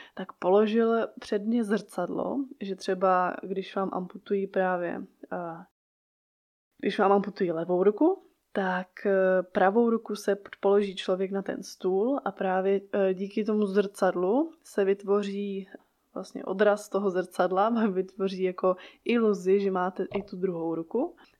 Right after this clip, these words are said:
A pomocí této terapie lidé přestávali cítit bolest, kterou ten mozek vnímal, eh, bez té ruky. A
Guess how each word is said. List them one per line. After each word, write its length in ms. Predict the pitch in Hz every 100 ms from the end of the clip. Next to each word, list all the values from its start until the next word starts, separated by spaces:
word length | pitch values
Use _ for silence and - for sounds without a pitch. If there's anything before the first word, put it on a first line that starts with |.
| -
A 400 | 190 180 180 185 - _ _ _ _ _
pomocí 420 | - 214 226 - 254
této 300 | 220 214 247
terapie 720 | 220 190 185 180 170 - 214
lidé 360 | 202 190 196
přestávali 760 | 196 - 202 - 262 254 220 196
cítit 360 | - 196 - -
bolest, 520 | 190 185 - 233 - _ _ _ _ _ _
kterou 380 | - 190 185 185
ten 240 | 185 190
mozek 280 | 180 185 185
vnímal, 520 | 196 190 175 180 190
eh, 300 | - 185 180
bez 240 | 175 185 -
té 160 | 185
ruky. 400 | 180 175 - 220 - _ _
A 400 | 190 190 185 185